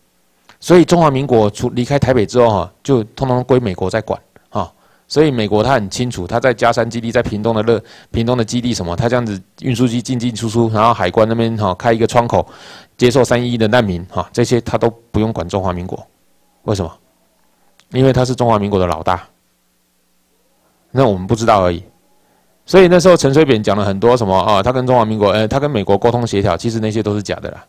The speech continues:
都是美国下指导棋，美国怎么说，中华民国就要怎么做。到目前为止都是一样，以后还是一样。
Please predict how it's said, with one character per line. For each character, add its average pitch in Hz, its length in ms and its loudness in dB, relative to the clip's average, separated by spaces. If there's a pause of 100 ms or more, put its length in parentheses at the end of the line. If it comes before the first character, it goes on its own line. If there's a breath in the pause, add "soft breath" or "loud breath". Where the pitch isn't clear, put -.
(160)
都 131 100 2
是 135 80 -2
美 104 160 -4
国 87 160 -2
下 117 160 0
指 101 100 -8
导 82 160 -2
棋， - 220 -16 (300)
美 101 160 -2
国 107 120 0
怎 104 120 -4
么 95 80 -4
说， 117 320 0
中 117 120 -4
华 113 120 0
民 104 100 -6
国 95 140 -4
就 104 80 0
要 101 40 2
怎 92 80 -8
么 80 120 -12
做。 98 200 -2 (680)
到 123 140 2
目 120 160 -2
前 95 140 -6
为 95 120 -2
止 95 100 -8
都 92 140 -2
是 98 160 -8
一 90 60 -8
样， 95 180 -6
以 98 160 -10
后 95 140 -8
还 90 100 -6
是 98 160 -10
一 82 140 -12
样。 85 120 -12